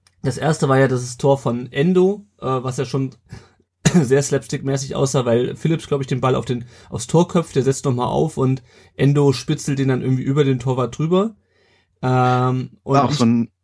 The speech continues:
Speaker 1: Ja.
Speaker 2: Entschuldigung, auch so ein Dornebusch-Ding. Also klar, Torhüter, der, der, ähm, letzte Saison noch bei Bochum zwei, ähm, gespielt hat,
Speaker 1: Mhm.
Speaker 2: die Saison bei, bei, bei Dortmund mittrainiert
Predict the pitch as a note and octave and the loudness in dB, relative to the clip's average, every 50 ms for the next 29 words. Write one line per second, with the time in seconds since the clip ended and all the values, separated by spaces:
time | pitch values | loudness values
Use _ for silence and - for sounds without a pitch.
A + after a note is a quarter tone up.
0 | _ _ _ _ - C3+ C#3 - - - _ _ _ _ _ _ _ _ _ - | _ _ _ _ -6 -4 -4 -4 -4 -6 _ _ _ _ _ _ _ _ _ -2
1 | C3 G#2+ - - B2 B2 G#2+ - A2+ G2+ F2+ G2+ G#2+ B2+ C#3 B2+ C#3 C#3+ D3 - | 0 0 0 0 0 0 0 -2 -2 -2 0 0 0 0 0 -2 -4 -4 -4 -6
2 | - C#3+ E3+ F3+ - - - - A#2 A2 A#2+ G#2+ G#2+ D#2+ - - _ _ _ _ | -6 -6 -6 -6 -6 -4 -2 -2 0 2 2 0 0 -2 -6 -12 _ _ _ _
3 | _ - A#2 A2 G#2+ A#2 A#2 - - - - - - A#2 A2+ A#2 A#2+ A2 A#2 A2 | _ -4 0 2 2 2 0 -2 -6 -12 -20 -6 -2 2 2 4 4 4 2 2
4 | A2 G#2 A2 G#2 G#2 G2+ G#2 G2+ G2 G2 G2+ G#2 G2+ G#2 G2+ G2 - - - G2 | 2 2 2 0 0 -2 -4 -6 -6 -6 -6 -4 -4 -4 -4 -4 -6 -8 -8 -8
5 | G2+ G2+ G2+ G#2 G#2 G#2+ G#2+ - - - A2 G#2 G2 - G#2+ G#2 G#2+ G#2 - - | -6 -4 -2 -2 -2 -2 -2 -4 -6 -6 -6 -4 0 2 2 2 2 2 0 -6
6 | - - - - - - _ - G#2+ - - G2 G2 F#2+ F#2 F2+ - G#2 G2 G2 | -16 -20 -20 -20 -20 -8 _ -2 -2 0 2 2 2 2 2 2 0 0 0 0
7 | G2+ G2 - - A2 G#2 A2 A2+ A#2+ B2 G#2+ D#2 A#2 A#2 A2+ A2+ A2+ G#2+ A2+ A2+ | -4 -4 -2 -2 0 2 4 4 2 2 2 0 0 0 2 0 0 -2 -4 -6
8 | - - A2+ A2+ A2 - A#2 A2 A#2+ A#2 A2 A2+ A2+ A#2 A2+ G#2 G2+ G#2 G#2+ G#2+ | -4 -2 -2 0 0 2 2 4 4 4 2 0 0 -2 -4 -2 -2 -2 -2 0
9 | G2+ G#2 G#2 G#2 G2 - _ _ - G#2+ G#2+ G#2 F#2+ - G#2+ G2+ - A2 G#2+ - | 0 2 0 0 0 -4 _ _ -4 -2 -2 0 0 0 0 0 2 0 0 0
10 | G#2+ G2+ F2+ G2 G#2+ C3 B2+ B2+ - B2+ A#2+ A#2 A#2 A#2 B2 B2+ C3 | -2 -2 0 2 2 2 2 0 0 2 2 4 4 4 4 2 0